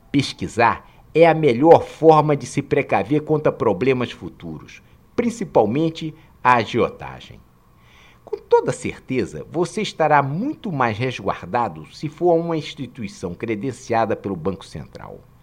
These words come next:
Os atendentes são treinados para agir com presteza e tirar todas as dúvidas, deixando o cliente muito mais seguro. A certeza de fechar um bom negócio, ou seja, pegar um empréstimo seguro,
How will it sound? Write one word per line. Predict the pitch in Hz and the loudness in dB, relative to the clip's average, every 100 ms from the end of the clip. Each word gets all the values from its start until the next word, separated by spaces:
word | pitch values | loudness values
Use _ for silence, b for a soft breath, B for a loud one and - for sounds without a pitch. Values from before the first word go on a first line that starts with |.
| b b b b - | b b b b -8
Os | 104 123 | 0 2
atendentes | 104 101 78 104 104 - | 2 -2 -2 -2 -4 -8
são | - 104 | -8 -8
treinados | 98 85 73 92 101 69 - | -6 -8 -6 -4 -6 -6 -16
para | - 123 113 | -4 0 0
agir | 87 110 120 | -2 -6 -8
com | 127 | -8
presteza | 120 101 80 - - 120 107 78 - B B - | -6 -6 -6 -12 -4 -2 -2 -8 -20 B B -10
e | 147 | -4
tirar | 160 156 147 - - | 2 4 2 -2 6
todas | 240 226 180 | 6 6 2
as | 170 107 | 2 0
dúvidas, | 101 123 113 78 - - b b - | -4 -10 -8 -12 -12 -18 b b -4
deixando | 151 151 - 180 165 147 | -2 -2 -4 -4 -2 -6
o | |
cliente | 143 123 143 147 123 | -6 -6 -6 -6 -10
muito | 98 107 185 214 - 165 | -10 -6 -4 -6 -6 -4
mais | 131 131 | -2 -2
seguro. | - 90 69 71 64 - - _ _ _ b b b b b b | -6 -12 -12 -16 -20 -20 -20 _ _ _ b b b b b b
A | - | -16
certeza | - 349 - 370 254 | -10 -10 -4 -4 -4
de | - | -6
fechar | 104 - 92 | -8 -6 -8
um | 80 | -10
bom | 87 151 | -6 -4
negócio, | 90 71 87 80 - - _ - | -4 -8 -6 -6 -8 -20 _ -6
ou | 165 | -6
seja, | - 190 - - | -4 -10 -10 -16
pegar | - 156 110 185 | -2 -2 0 -4
um | |
empréstimo | 175 - 104 - - 78 | -4 -6 -6 -6 -8 -18
seguro, | - 85 78 101 95 - | -16 -18 -12 -10 -10 -14